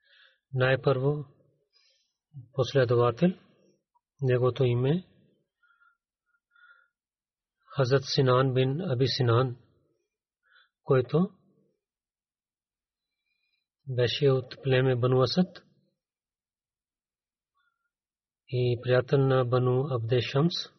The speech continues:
И той участва в битката Бадър и Ухуд, и в битката Хандак участвал, и в,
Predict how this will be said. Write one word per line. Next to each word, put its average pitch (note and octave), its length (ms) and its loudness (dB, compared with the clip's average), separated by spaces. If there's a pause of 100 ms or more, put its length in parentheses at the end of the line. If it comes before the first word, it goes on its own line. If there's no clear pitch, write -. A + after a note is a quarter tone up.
(1600)
И B2+ 300 -4
той B2+ 100 2
участва B2+ 460 2
в A#2+ 60 -4
битката B2 580 0
Бадър C3 380 2 (220)
и B2 160 0
Ухуд, C3+ 480 0 (1600)
и C3 180 -4
в B2 160 -2 (120)
битката B2 420 -4
Хандак C3+ 400 0 (220)
участвал, D3 480 -2 (560)
и B2+ 300 -2
в, B2+ 180 -2